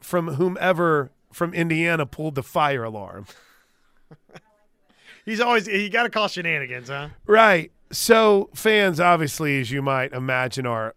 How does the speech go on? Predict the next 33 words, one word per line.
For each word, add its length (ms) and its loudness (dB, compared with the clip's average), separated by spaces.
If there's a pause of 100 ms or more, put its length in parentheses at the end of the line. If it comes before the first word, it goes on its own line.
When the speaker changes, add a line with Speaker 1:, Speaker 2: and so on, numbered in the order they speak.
Speaker 1:
up 180 -2
in 100 -6
arms 460 -8
with 140 -6
all 160 -2
they 100 -6
could 220 -12
be. 320 -4 (1900)
Honestly, 720 2 (680)
whenever 380 4
I 120 6
saw 320 2
this 240 0
and 140 -4
I 120 0
heard 260 4
that, 160 -2
'cause 140 -8
I 60 -4
hadn't 160 -2
even 80 -16
thought 240 0
about 300 -6
it, 100 -12
even 160 -6
though 100 0
it 60 -6
became 340 -6
the 80 -6
most 300 -6
used 220 -10
joke 280 -8
ever, 320 -6